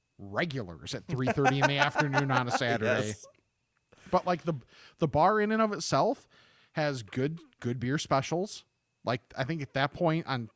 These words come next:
Speaker 1: Saturday, they had, like, a two dollar Busch Light. So, like, and there's one of the days of the week they have, uh, they have, like, cheap egg rolls, like, a deal on the egg rolls. So
Speaker 2: All right.
Speaker 1: I will be going back one of those days,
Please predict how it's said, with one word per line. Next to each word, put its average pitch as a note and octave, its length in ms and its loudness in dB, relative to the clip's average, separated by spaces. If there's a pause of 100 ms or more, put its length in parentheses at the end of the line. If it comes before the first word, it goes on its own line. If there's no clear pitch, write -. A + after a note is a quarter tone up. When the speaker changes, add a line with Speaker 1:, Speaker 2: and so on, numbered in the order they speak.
(100)
Speaker 1:
Saturday, D#3+ 540 0
they F#3 100 4
had, D3+ 100 0
like, B2+ 120 0
a A2+ 60 -2
two - 200 -2
dollar D3+ 320 4
Busch C3+ 320 0
Light. C#3 240 2 (1400)
So, C3 220 0
like, G#2 300 -2 (100)
and C#3 260 -2
there's D3+ 300 2
one C#3 300 0
of F3+ 40 -4
the E3+ 60 -2
days E3 320 0
of D#3 60 -2
the D3 60 0
week D3 300 -2
they B2 180 0
have, C3 360 2
uh, G#2 340 0
they B2 120 -2
have, C#3 180 2
like, B2 200 -2
cheap - 300 -8
egg A#2+ 220 -4
rolls, F3 380 0
like, A2+ 140 0
a G2 160 -4
deal B2+ 280 -10
on B2+ 160 -4
the G#2+ 100 -4
egg A#2+ 200 -2
rolls. D#3+ 320 2
So A2 120 0
Speaker 2:
All D#3+ 60 0
right. A3 160 0
Speaker 1:
I - 40 0
will C#3 120 2
be C#3+ 120 0
going C3+ 260 0
back C3 280 2
one D#3+ 120 2
of C#3 40 -6
those C#3+ 300 0
days, F3 380 0